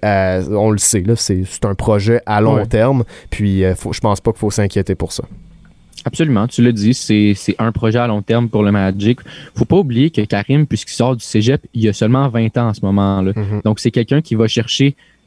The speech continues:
Speaker 2: l'expérience N B A, premièrement, et qui peut, euh, se fier à, justement, Cambridge. Moi, je pense, sérieusement, là, c'est le meilleur environnement dans lequel il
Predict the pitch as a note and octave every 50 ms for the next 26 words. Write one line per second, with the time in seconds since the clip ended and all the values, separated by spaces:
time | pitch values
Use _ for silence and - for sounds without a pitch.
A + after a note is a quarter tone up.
0 | _ _ G#2+ G#2+ A#2 C#3+ D3+ - - - C#3 C3 C#3 C3+ C#3+ E3 F3 - D3 C#3+
1 | C#3+ C3 B2 B2+ C#3 D#3 - - B2+ A#2+ B2+ A#2+ A#2 A2+ B2+ B2 C3 D3+ E3+ -
2 | _ _ _ _ _ _ _ - B2+ A2+ - - - - - D3+ C#3+ D3 D3+ D#3
3 | - _ _ _ _ - A#2 A#2 - - - A#2 G#2+ G2+ - - - C3+ C3 C3+
4 | C#3+ - _ _ - A2 G#2+ G#2 G2 A2+ A2 - - A#2 A#2+ A#2+ B2 - - B2+
5 | B2 A#2+ A#2 B2 C#3 - - B2+ D3 E3+ - - C#3+ D3+ E3 - - - - -
6 | - C#3 C3+ C3+ C3 B2+ A#2 A2+ A#2+ A#2+ C3 D3 D3 C3+ C#3 C#3+ - _ _ _
7 | _ _ - - - B2 A#2 A#2 A#2 A2+ B2 B2+ D3 D3+ C#3 B2+ A2+ A#2 A#2+ G#2+
8 | A2+ A#2 B2 B2+ A#2+ A#2 G#2 - - A#2 A#2 A#2